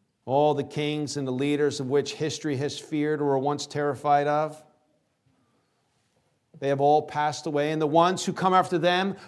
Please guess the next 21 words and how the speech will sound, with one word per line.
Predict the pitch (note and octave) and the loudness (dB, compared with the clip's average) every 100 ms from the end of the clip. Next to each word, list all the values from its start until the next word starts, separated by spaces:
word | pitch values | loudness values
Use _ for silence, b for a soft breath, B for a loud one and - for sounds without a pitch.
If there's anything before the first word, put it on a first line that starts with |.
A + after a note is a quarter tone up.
| B | B
will | F3+ | 10
also | E3+ F3 F3 F3 | 12 12 8 2
pass | - D3+ C#3+ - | 2 2 2 2
away, | C#3+ C#3+ C#3+ D3+ - B B | -2 0 0 0 -6 B B
and | D3+ | 2
those | E3 F3 F3+ | 8 10 8
who | F3+ | 4
come | F3+ F3 | 4 4
after | E3+ F3 | 4 2
them | E3+ F3 | 2 2
will | E3+ E3+ E3+ | 4 2 6
also | E3 E3 - E3 | 8 8 4 0
perish. | C3 - E3+ D3+ B2 A#2 - - - - _ _ _ _ _ _ _ _ _ _ _ _ _ _ _ _ _ | -2 -4 -2 -2 -6 -10 -14 -16 -18 -20 _ _ _ _ _ _ _ _ _ _ _ _ _ _ _ _ _
There | D3+ C#3+ | -4 -2
is | A#2 | -2
one | C#3 D#3 D#3+ | 0 0 -2
kingdom | - E3 D#3 C3 | -6 -6 -4 -2
that | B2 B2 | -4 -2
will | C3 | -2
last | B2+ C3 B2+ - | 0 0 -2 -6
forever. | - B2+ B2+ A#2+ A2+ A2 | -4 0 0 -2 -6 -12